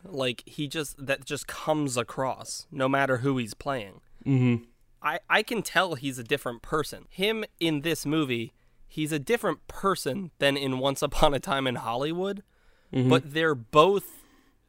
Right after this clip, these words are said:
Speaker 1: people that if you were in a room with them, you'd be, like, captivated by them.
Speaker 2: He, he would be talking,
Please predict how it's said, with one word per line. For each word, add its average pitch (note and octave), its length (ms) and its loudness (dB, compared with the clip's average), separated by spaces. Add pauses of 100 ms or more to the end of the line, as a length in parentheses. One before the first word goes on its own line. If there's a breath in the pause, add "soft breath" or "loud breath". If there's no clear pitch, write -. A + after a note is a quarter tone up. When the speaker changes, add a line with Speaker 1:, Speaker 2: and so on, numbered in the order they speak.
(380)
Speaker 1:
people D3+ 420 -2
that C#3 140 -4
if C3 140 -2
you C#3 120 0
were C#3+ 80 0
in C#3 160 -4
a A#2+ 80 0
room B2+ 340 -6
with C#3+ 160 -4
them, D#3 220 -2
you'd B2 240 -4
be, A#2+ 140 -4
like, A2+ 180 -8 (120)
captivated G#2 880 -2
by G2+ 180 -6
them. - 280 -14
Speaker 2:
He, - 180 -6
he D#3+ 180 2
would G3 180 2
be G#3 140 2
talking, D#3+ 580 2